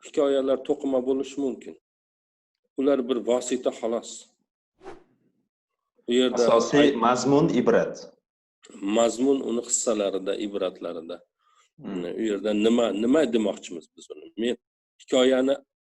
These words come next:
Speaker 1: hikoyani, e, har doim bir aytmoqchi bo'lgan gapimni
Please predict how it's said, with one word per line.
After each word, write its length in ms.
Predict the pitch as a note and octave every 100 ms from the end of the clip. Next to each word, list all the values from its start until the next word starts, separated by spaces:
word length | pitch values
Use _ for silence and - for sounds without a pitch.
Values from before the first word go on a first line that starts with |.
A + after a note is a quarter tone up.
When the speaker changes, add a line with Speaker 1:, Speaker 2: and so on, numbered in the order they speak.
| _ -
Speaker 1:
hikoyani, 840 | - C#3 C3 C3 C3 C3 C#3 E3 E3 - _ _ _ A2
e, 80 | G2+ G2+ G#2+ G#2+ G#2 G2+ G2 F#2+ - _ _
har 240 | - C#3+ C#3
doim 400 | B2+ C3 C#3 D#3+ -
bir 180 | A2 C3 B2+
aytmoqchi 460 | - A2+ B2 A#2+ -
bo'lgan 240 | A#2 A#2+ A#2+ G#2
gapimni 520 | A2 G#2+ A2+ A#2+